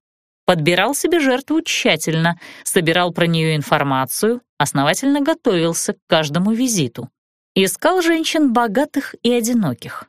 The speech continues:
главным образом вдов, самостоятельно распоряжающихся капиталом.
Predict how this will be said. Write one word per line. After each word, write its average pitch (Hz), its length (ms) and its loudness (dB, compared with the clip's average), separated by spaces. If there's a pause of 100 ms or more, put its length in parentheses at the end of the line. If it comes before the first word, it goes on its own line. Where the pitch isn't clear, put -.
главным 269 580 2
образом 254 440 0
вдов, 233 580 -2
самостоятельно 214 880 0
распоряжающихся 165 920 -2
капиталом. 139 680 -2